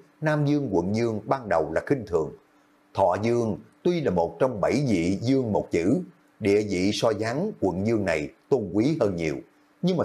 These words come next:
Thọ Dương yếu đuối cùng vô năng, thần đô ai cũng biết. Hiện nay hắn đánh giá đối với Thọ Dương yếu đuối vô năng tuy chưa có thay đổi, nhưng mà đối với gã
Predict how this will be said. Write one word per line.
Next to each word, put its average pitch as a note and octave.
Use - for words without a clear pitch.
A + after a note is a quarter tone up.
Thọ E2
Dương G#2+
yếu B2+
đuối G3
cùng F2+
vô G2
năng, F2+
thần F2+
đô G2+
ai F#2
cũng E2+
biết. G#2
Hiện F2+
nay G2
hắn A#2
đánh C#3+
giá C#3+
đối D#3
với E3+
Thọ D#2+
Dương G2+
yếu C3+
đuối C#3
vô A2+
năng F#2+
tuy B2+
chưa -
có C3+
thay G#2+
đổi, E2+
nhưng F3+
mà A2+
đối B2
với F#3+
gã D#2+